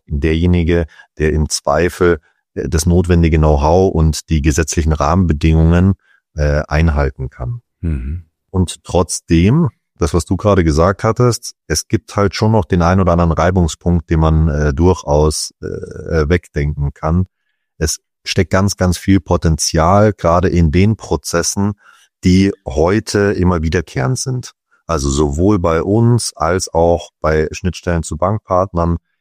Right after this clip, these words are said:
Speaker 1: innerhalb des Prozesses selbst ist noch ganz, ganz viel Potenzial, was
Speaker 2: Mhm.
Speaker 1: man automatisieren kann. Auch das Thema K I wird, äh, bei uns, äh, kontinuierlich stärker ins Gewicht fallen, dass die K I einfach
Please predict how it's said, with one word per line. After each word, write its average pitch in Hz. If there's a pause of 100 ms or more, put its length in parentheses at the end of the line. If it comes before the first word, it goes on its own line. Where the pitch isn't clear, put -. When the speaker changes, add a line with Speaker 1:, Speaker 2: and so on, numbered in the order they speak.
(120)
Speaker 1:
innerhalb 98
des -
Prozesses -
selbst 95
ist -
noch 80
ganz, 92
ganz 82
viel 90
Potenzial, 80 (320)
was 80
Speaker 2:
Mhm. 82
Speaker 1:
man 78
automatisieren 117
kann. 123 (960)
Auch 95 (200)
das 90
Thema 107
K 95
I 104
wird, 80
äh, 85
bei 82
uns, 87
äh, 87
kontinuierlich 90 (280)
stärker 92
ins 82
Gewicht 82
fallen, 82 (240)
dass 82
die 98
K 87
I 101
einfach 87